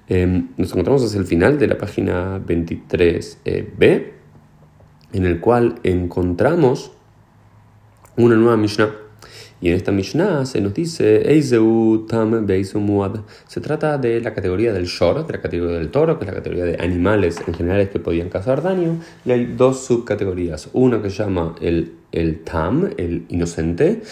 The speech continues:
el que, eh, no presumimos que puede dañar, ya que no dio, eh, no hubo advertencias. Y después está el shor muad,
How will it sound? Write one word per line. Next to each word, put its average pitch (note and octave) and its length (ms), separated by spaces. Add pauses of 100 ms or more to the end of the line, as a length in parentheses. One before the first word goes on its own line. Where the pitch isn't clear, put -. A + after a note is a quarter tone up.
(200)
el F#2 200
que, F#2 480
eh, E2 420
no G2+ 460
presumimos A2 1000
que - 160
puede F2 420
dañar, E2 440
ya F#2+ 220
que E2+ 80
no E2+ 320
dio, E2+ 560
eh, D#2 300
no F2 200
hubo E2+ 160
advertencias. E3 680
Y C#3 80
después D3 440
está - 400
el G#2 260 (100)
shor A2+ 340
muad, F#2+ 580